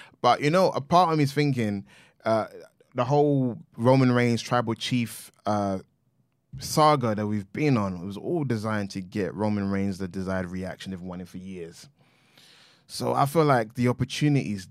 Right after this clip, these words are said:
there. As much as you wanted Jey to be the protagonist, the ultimate protagonist in the story, what if it ends up being that Jey gets corrupted? He now takes the leadership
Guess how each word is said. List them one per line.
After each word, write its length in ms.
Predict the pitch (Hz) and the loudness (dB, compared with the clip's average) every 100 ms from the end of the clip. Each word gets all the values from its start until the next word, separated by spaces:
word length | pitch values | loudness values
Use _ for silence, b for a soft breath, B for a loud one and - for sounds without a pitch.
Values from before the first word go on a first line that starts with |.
| _ | _
there. 440 | 127 113 98 95 95 _ _ | -4 -4 -6 -10 -16 _ _
As 100 | 101 | -8
much 340 | 117 151 147 131 | -2 0 0 -2
as 120 | 120 | -2
you 140 | 120 | 0
wanted 340 | 117 120 117 - _ 104 | 0 0 -2 -6 _ -6
Jey 280 | 117 113 110 | -4 -2 -4
to 160 | - | -8
be 240 | 95 104 101 | -6 -6 -6
the 100 | 95 | -8
protagonist, 840 | - - 101 101 104 107 - - _ _ - | -10 -12 -10 -8 -8 -10 -12 -20 _ _ -14
the 160 | 101 | -8
ultimate 340 | 101 110 120 117 | -4 -4 -4 -6
protagonist 520 | 135 139 127 123 127 | -8 -8 -6 -6 -6
in 60 | 131 | -6
the 60 | |
story, 460 | 135 135 143 151 151 | -8 -8 -6 -6 -8
what 200 | 90 151 | 0 0
if 100 | 147 | 2
it 40 | |
ends 140 | 139 131 | 0 0
up 140 | 110 | -2
being 300 | 123 120 110 | -2 -2 -2
that 280 | 104 98 104 | -2 -4 -6
Jey 300 | 110 107 107 - | -4 -2 -4 -6
gets 180 | 104 - | -8 -8
corrupted? 460 | - 110 - 95 | -8 -8 -8 -14
He 300 | 95 127 123 | -6 -4 -4
now 320 | 107 92 87 - | -6 -8 -12 -14
takes 360 | - - - b b b b | -18 -16 -20 b b b b
the 60 | 101 | -10
leadership 600 | 101 104 98 - 101 - | -6 -6 -8 -8 -12 -12